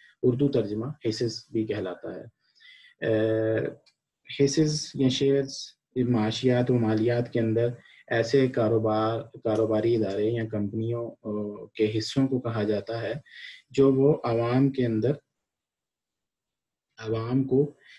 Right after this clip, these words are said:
बेचते हैं ताकि आवाम को बेच के वो इससे फ़ायदा, अ, इससे सरमायाकारी या पैसा हासिल कर सकें। shares को stock भी कहते हैं और इसीलिए इस,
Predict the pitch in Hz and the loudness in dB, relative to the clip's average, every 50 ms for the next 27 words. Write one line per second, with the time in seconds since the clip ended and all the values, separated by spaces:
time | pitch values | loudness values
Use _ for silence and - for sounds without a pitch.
0 | - _ - 117 120 117 120 123 - - - 165 156 143 127 147 156 - - - | -20 _ 0 4 4 4 4 4 0 0 0 2 4 4 4 2 0 -4 -6 -4
1 | 127 117 113 - 131 127 139 147 - - 117 117 113 117 117 120 120 135 120 110 | -4 -4 0 0 2 2 2 2 -2 -4 -4 -2 -2 -2 -2 0 0 2 4 4
2 | 107 110 113 - - - 127 135 - - - - - - _ _ - 120 - - | 4 4 4 2 0 0 0 0 -2 -6 -12 -20 -20 -20 _ _ -2 0 2 2
3 | 127 127 - - - 123 - - - _ _ _ - 110 104 104 113 127 135 131 | 0 0 -2 -2 -2 -2 -2 -4 -10 _ _ _ -6 -6 -4 -2 -2 -2 -4 -4
4 | - - 120 113 110 107 - - 117 120 - - - 123 123 - 120 107 107 104 | -4 -2 0 0 0 0 -2 -4 -6 -6 -4 -2 -2 -2 -2 0 0 0 0 -2
5 | 101 113 117 110 113 104 101 - 120 131 139 135 - 107 104 104 - - - - | -2 -4 -4 -4 -4 -4 -4 -4 -4 -6 -6 -6 -8 -8 -10 -10 -10 -12 -14 -14
6 | 92 92 - - 101 - - 101 - - - 113 - - - - - - - - | -14 -14 -14 -14 -14 -12 -14 -16 -12 -10 -12 -12 -12 -12 -12 -12 -12 -12 -14 -18
7 | - - _ _ _ _ _ _ _ _ _ _ _ _ _ _ _ - _ - | -20 -20 _ _ _ _ _ _ _ _ _ _ _ _ _ _ _ -20 _ -20
8 | - - - - _ _ _ _ _ _ - - - 156 147 151 156 - - 160 | -20 -20 -20 -20 _ _ _ _ _ _ -8 -2 2 2 2 2 2 0 -2 -4
9 | 160 - 147 135 143 143 - 143 139 151 143 139 - 151 147 143 170 190 - 143 | -2 -2 -2 -2 -2 -2 -2 -2 0 0 -2 -2 -2 -2 -4 -4 -4 -6 -6 -4
10 | 127 123 120 123 - 139 127 131 127 131 131 - - 123 120 - - - - - | -2 0 0 2 2 2 2 4 4 2 2 0 -2 -4 -4 -6 -8 -10 -10 -6